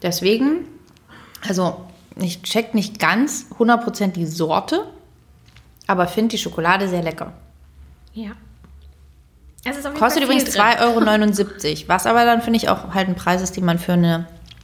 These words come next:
Speaker 1: faire Schokolade auch zahlen kann. Ähm, ja, die Stücken tatsächlich sind mir dann, wären mir zu groß, aber ich kann sie auch einfach so wieder reinlegen.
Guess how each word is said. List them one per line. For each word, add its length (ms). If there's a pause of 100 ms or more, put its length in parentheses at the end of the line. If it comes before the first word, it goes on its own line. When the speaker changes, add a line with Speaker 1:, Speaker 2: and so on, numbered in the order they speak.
(320)
Speaker 1:
faire 680
Schokolade 480
auch 100
zahlen 280
kann. 280 (600)
Ähm, 260
ja, 80
die 100
Stücken 300
tatsächlich 320
sind 160
mir 100
dann, 260
wären 240
mir 100
zu 120
groß, 220
aber 80
ich 80
kann 140
sie 80
auch 60
einfach 220
so 180
wieder 160
reinlegen. 520